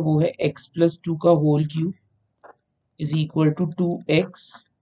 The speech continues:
x square minus one। तो हमें चेक करने के लिए क्वाड्रेटिक है या नहीं, इसे सिंप्लीफाई करना पड़ेगा। ए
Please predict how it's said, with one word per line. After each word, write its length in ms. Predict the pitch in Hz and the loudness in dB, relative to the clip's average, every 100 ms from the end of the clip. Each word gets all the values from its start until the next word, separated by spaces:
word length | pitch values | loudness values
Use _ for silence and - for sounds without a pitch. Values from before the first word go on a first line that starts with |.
| _ | _
x 300 | 143 147 - | -4 -4 -8
square 300 | - 156 151 156 | 0 2 4 4
minus 400 | 139 135 170 185 | 4 2 0 -2
one। 240 | - 120 117 - _ _ _ _ _ _ _ _ _ _ _ _ _ - | -6 -6 -6 -12 _ _ _ _ _ _ _ _ _ _ _ _ _ 0
तो 80 | 175 160 | 2 4
हमें 200 | 170 180 180 | 4 2 4
चेक 180 | 165 - | 2 6
करने 200 | 170 165 | 4 6
के 100 | 175 | 4
लिए 120 | 190 185 | 6 8
क्वाड्रेटिक 360 | 160 165 175 160 | 8 8 4 2
है 100 | 151 | 4
या 60 | 160 | 4
नहीं, 140 | 170 | 2
इसे 140 | 180 196 175 | 0 0 0
सिंप्लीफाई 420 | 156 156 160 165 | 2 2 2 2
करना 180 | 165 165 165 | 2 0 0
पड़ेगा। 320 | 156 151 185 _ _ _ _ _ _ _ _ _ _ _ | 0 0 -2 _ _ _ _ _ _ _ _ _ _ _
ए 120 | 165 | 2